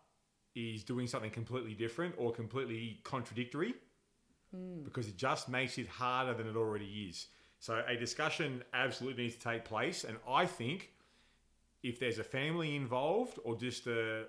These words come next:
Speaker 1: a partnership, they, everyone needs to be on board doing,
Speaker 2: Yeah.
Speaker 1: doing it together,
Speaker 2: Yeah.
Speaker 1: because all of a sudden it's, it's more inclusive. And I think it takes away any sort of feelings of guilt.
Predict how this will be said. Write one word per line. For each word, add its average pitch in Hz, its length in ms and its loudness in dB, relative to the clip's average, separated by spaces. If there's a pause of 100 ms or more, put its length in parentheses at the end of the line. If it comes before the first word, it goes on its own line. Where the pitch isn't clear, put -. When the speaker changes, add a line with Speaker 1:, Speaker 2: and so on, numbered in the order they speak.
Speaker 1:
a 113 80 -2
partnership, 151 720 2 (1000)
they, 131 200 0
everyone 185 220 6
needs 143 140 2
to 123 60 -4
be 127 60 0
on 113 140 0
board 165 260 2 (640)
doing, 156 220 4
Speaker 2:
Yeah. 120 60 -4
Speaker 1:
doing 151 200 2
it 139 80 -2
together, 135 420 2 (280)
Speaker 2:
Yeah. 277 120 -2
Speaker 1:
because 143 220 2
all 175 120 8
of 143 40 6
a 131 80 4
sudden 170 600 2 (100)
it's, - 440 0 (540)
it's 131 160 -2
more 143 180 2
inclusive. 131 720 0 (960)
And 123 100 0
I 120 60 4
think 143 180 0
it 117 80 -2
takes 139 280 4
away 123 360 4
any 127 140 -2
sort 123 160 0
of 113 80 4
feelings 123 340 0
of 98 120 -6
guilt. 127 280 0